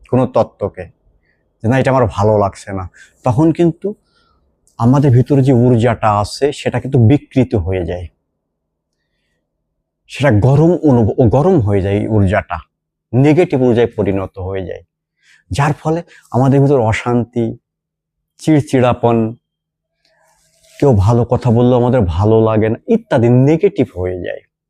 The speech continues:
বিক্ষিপ্ত ঊর্জা চলে আসে। কিন্তু যখন কোনো ঘটনা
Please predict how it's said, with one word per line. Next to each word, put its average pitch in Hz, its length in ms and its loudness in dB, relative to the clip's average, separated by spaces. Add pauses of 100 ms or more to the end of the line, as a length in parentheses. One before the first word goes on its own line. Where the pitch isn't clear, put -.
বিক্ষিপ্ত 156 520 -2
ঊর্জা 92 360 0
চলে 95 300 -8
আসে। - 300 -14 (800)
কিন্তু 202 200 2
যখন 165 300 0
কোনো 226 340 0
ঘটনা 90 580 -6